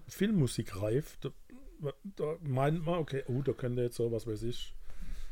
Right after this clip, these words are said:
äh, Batman in Gotham City oder so irgendwas, ne?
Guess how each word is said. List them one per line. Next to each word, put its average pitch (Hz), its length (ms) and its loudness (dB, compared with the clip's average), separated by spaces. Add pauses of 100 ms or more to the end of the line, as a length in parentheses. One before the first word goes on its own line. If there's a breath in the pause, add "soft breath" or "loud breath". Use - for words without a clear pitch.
(500 soft breath)
äh, 104 360 -2
Batman 117 380 2
in 113 180 2
Gotham 110 300 2
City 123 380 2
oder 120 140 4
so 117 100 2
irgendwas, 113 460 -2
ne? 147 160 -4